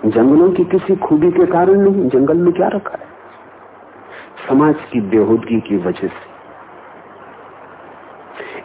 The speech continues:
एकांत में जाना पड़ा, क्योंकि समाज इतना अतिशय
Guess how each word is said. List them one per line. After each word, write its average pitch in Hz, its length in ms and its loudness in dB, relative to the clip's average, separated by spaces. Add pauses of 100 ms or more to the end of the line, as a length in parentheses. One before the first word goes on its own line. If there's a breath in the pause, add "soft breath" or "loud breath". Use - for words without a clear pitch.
(100)
एकांत 240 440 2
में 170 200 4
जाना 113 300 0
पड़ा, - 220 -4 (2250 loud breath)
क्योंकि 160 300 2
समाज 208 420 2
इतना 214 320 2 (140)
अतिशय 247 440 -2